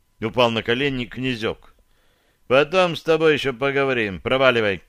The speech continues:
Исполняй приказ». Двое матросов по знаку Сартинова вывели обмякшего амурца на берег.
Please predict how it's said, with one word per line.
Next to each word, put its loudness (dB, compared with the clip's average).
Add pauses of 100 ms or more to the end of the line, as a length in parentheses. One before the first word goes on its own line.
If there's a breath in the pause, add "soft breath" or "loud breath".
(400)
Исполняй 0
приказ». -4 (640)
Двое 2
матросов -2
по -2
знаку -4
Сартинова -4 (400 soft breath)
вывели 0
обмякшего -4
амурца -6
на -4
берег. -6